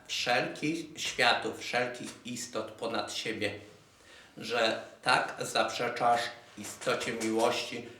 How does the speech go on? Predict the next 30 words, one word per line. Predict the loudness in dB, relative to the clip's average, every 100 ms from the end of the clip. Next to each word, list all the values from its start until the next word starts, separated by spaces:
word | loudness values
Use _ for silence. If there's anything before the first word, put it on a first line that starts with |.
| -14
kiedy | -2 -2 -2
w | -6
sobie | -4 -4 -2 -4
przyjąłeś | -4 -2 2 4 2 0
te | -4
kody. | 2 4 4 0 -6 -14 -20 _ -12 -8
Nie |
możesz | -4 -2 -2 -4
z | -6
nich | -6 -4
wyjść. | 0 0 -2 -8 -14 -20 -20 -20 -20 -8
Przyjrzyjmy | -2 0 2 2 4
się | 2 0 2 10 12 12
<clears throat> | 12 8 0 2
wielu | 2 4 0
pismom | -2 -2 -2 0 0 0
ezoterycznym, | -2 -2 0 2 4 2 -2 -2 -2 -8 -18 -20 -20 -20 -20 -2
e, | 0 0
którzy, | -2 -2 2 2 2 0
czy | 0
naukowym, | 4 4 4 4 6 6 4 0 -6 -14 -20 _ _ _ _ _
a, | -4 -4 -8 -16
którzy | -12 -8 -6 -4
mówią | -4 0 2
o | 4 4 6 4 4 -6 -10 -4
bardzo | -2 -2 -2
fajnych, | 0 2 2 0 0
pomocnych | 0 0 0 -4 -2
prawdach, | 6 6 8 2 0 0
ale | 4 6 6 4